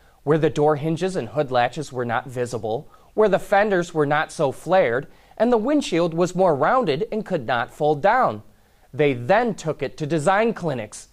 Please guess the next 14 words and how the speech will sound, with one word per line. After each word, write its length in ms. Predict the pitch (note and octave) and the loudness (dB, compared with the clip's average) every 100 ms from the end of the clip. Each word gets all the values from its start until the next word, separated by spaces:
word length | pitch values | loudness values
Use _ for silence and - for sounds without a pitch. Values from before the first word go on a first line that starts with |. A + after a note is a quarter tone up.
| _ _ - | _ _ -4
And 140 | A3 | 0
guess 220 | G#3+ G3+ | 2 2
what? 320 | G#3 G#3+ D3+ - - - | 2 2 2 -6 -20 -6
Jeep 220 | C4 C4+ | -2 0
owners 400 | - A3+ A3 G#3 | 2 2 2 0
absolutely 680 | F#3 F#3 - F3 E3+ D#3 E3+ | 2 0 0 -2 0 0 -2
hated 420 | B2+ E3+ F#3 C#3+ | 0 0 2 0
it. 200 | G#2+ - _ _ _ _ _ | -6 -12 _ _ _ _ _
They 140 | D4 E4 | 2 4
want 280 | B3+ G3 | 4 2
a 100 | C3 - | 0 -6
tough, 460 | - - D#3+ - - - | -12 -2 0 -2 -8 -18
rugged-looking 880 | C3+ D#3 A3 G#3+ E3+ C3 C#3+ - C3 | -8 2 4 4 0 0 -2 -4 -6
Wrangler, 460 | A#2+ B2+ A2+ G2 | -2 -2 -4 -10